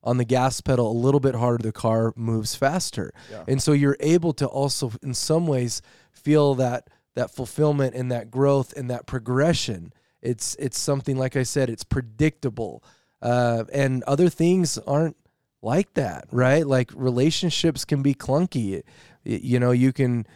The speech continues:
Speaker 1: you can invest into a relationship and you can have deposits, but then you're gonna still have breakdowns. And sometimes it just seems like,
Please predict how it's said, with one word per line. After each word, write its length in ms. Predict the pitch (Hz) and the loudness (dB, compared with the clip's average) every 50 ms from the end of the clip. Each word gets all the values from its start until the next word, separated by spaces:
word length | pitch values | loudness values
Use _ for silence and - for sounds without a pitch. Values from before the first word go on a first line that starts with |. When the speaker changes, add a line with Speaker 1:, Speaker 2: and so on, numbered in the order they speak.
| _ _ _ | _ _ _
Speaker 1:
you 140 | - 131 127 | 0 0 2
can 140 | - 139 127 | 2 0 0
invest 720 | 123 120 120 113 127 143 175 196 196 - - - - - | 0 -2 0 2 4 6 6 6 4 2 0 -6 -10 -8
into 320 | 120 139 131 127 - - | -6 -6 -6 -4 -2 0
a 40 | 127 | 2
relationship 760 | 120 120 120 135 160 190 175 - 180 165 - - 180 175 - | 2 2 2 4 4 2 2 2 0 -2 2 2 2 2 2
and 80 | 143 123 | -2 -4
you 80 | 123 117 | -4 -4
can 120 | 123 120 | -4 -4
have 180 | 120 123 120 117 | -4 -4 -4 -4
deposits, 600 | 120 110 - 127 135 151 170 156 190 190 156 - | -6 -4 0 2 4 4 4 4 2 2 0 0
but 200 | - 139 110 113 | -6 -8 -8 -6
then 120 | 139 143 | -8 -8
you're 140 | 151 151 143 | -6 -8 -6
gonna 200 | 127 131 123 117 | -6 -6 -6 -6
still 300 | - - - 143 135 123 | -8 -6 -6 -4 -4 -4
have 240 | 120 120 117 104 - | -4 -8 -8 -10 -12
breakdowns. 760 | - 127 147 170 160 - 180 180 175 175 180 190 185 - - - - - - - - _ | -8 -6 -6 -6 -4 -2 -2 0 2 2 2 0 0 -2 -6 -10 -16 -20 -20 -20 -16 _
And 120 | - 120 | -10 -8
sometimes 420 | - - 160 175 - 208 185 151 127 | -4 -2 -2 0 2 2 2 2 0
it 60 | 127 | -2
just 240 | 113 123 123 - - | -4 -4 -4 -4 -4
seems 580 | - - - 147 151 165 170 156 143 131 110 | -4 -4 -2 0 2 2 4 2 2 0 0
like, 240 | 120 123 120 120 - | 0 0 0 0 -4